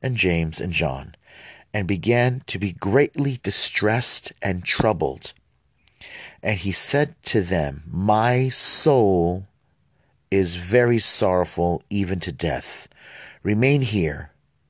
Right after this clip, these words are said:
and watch." And going a little further, he fell on the ground and prayed, that if it were possible,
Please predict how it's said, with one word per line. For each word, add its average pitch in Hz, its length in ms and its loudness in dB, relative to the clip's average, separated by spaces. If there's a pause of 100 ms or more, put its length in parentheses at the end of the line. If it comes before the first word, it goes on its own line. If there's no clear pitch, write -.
and 90 160 -4
watch." - 560 0 (640)
And 95 160 -4
going 92 220 2
a - 20 2
little 107 180 4
further, 143 720 2 (220)
he 92 140 -4
fell 101 320 2
on 123 100 2
the 123 80 2
ground 95 480 2
and 85 120 -6
prayed, 76 540 -4 (840)
that 104 240 2
if 131 220 2
it 135 140 -2
were 139 100 0
possible, 78 1120 -2